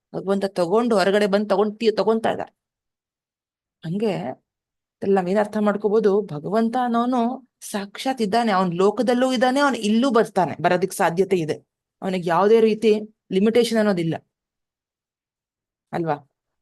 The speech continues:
ನೋ, all cognizant ಅಂತ ಹೇಳ್ತಾರೆ, ಅಂದ್ರೆ ಇಂಡಿಪೆಂಡೆಂಟ್ ಅವನು, ಅವನಿಗೆ ಯಾವ್ದ್ರ ಮೇಲೆ ನಿರ್ಭರ ಆಗ್ಬೇಕಾಗಿಲ್ಲ. So ಎಲ್ಲಿಂದ ಬೇಕಾದ್ರೂ ಭಗವಂತ ಬರ್ಬೋದು,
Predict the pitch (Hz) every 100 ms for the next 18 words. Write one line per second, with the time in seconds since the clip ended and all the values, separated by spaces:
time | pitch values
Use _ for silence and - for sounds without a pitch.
0 | _ - 180 180 196 - 185 226 226 220
1 | 208 208 202 170 151 - 175 180 214 269
2 | 233 262 220 180 135 135 - _ _ _
3 | _ _ _ _ _ _ _ _ _ _
4 | - 180 170 170 202 220 214 214 190 180
5 | 175 233 233 180 160 151 156 - - _
6 | _ _ _ _ _ _ - 170 175 220
7 | 233 220 226 220 196 175 165 165 147 143
8 | 143 -